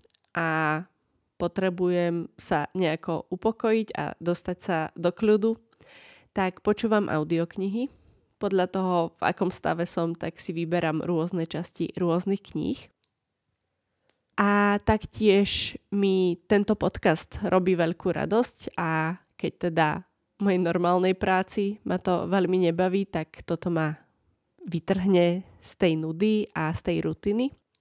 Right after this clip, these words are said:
No a taktiež je to perfektná príležitosť na stretnutia s kamarátmi,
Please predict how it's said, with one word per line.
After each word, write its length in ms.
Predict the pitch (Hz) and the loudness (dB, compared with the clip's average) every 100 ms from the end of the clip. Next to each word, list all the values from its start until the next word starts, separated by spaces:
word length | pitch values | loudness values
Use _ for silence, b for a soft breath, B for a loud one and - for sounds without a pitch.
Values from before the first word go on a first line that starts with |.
| _ _ _ _ _ _ _ _ _ _ _ _ - | _ _ _ _ _ _ _ _ _ _ _ _ 2
No 80 | |
a 160 | 226 208 | 4 6
taktiež 800 | 202 190 - - 208 190 190 - - _ _ _ _ | 4 0 -2 0 6 6 6 0 -4 _ _ _ _
je 160 | 202 190 | 0 0
to 300 | 214 190 180 | 4 2 2
perfektná 560 | - 190 - 226 - 208 | 2 4 4 -2 2 0
príležitosť 960 | - 170 165 180 190 - 185 180 - 180 | 2 0 2 0 -2 0 -2 -2 -10 -2
na 240 | 175 - | -2 -2
stretnutia 640 | - - 185 185 202 202 | -4 0 0 0 -2 0
s 80 | 196 | -2
kamarátmi, 880 | - 165 160 160 156 - - 226 269 | -2 -2 0 -2 -2 -4 -2 -2 -2